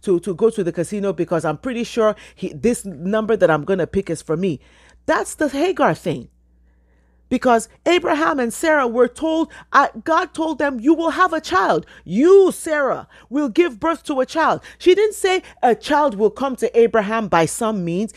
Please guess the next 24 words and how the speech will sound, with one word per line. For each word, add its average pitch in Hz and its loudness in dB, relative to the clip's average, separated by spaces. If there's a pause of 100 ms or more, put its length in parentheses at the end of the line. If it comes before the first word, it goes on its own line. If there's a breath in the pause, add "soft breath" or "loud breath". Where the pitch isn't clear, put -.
(120)
He 349 0
said, 294 -2 (160 loud breath)
"Sarah 381 2 (220)
will 240 -4
give 208 -6
you 196 -4
a 160 2
child." 135 -6 (560)
And 175 -6
what 208 0
did 180 0
they 185 0
do? 180 -4 (240 soft breath)
They 165 0
went 170 -2
ahead 151 -2
and 135 -6
made 160 0
it 139 2
happen 135 -2 (260 loud breath)
by 156 0
their 139 -4
own 160 -2
devices. 135 -4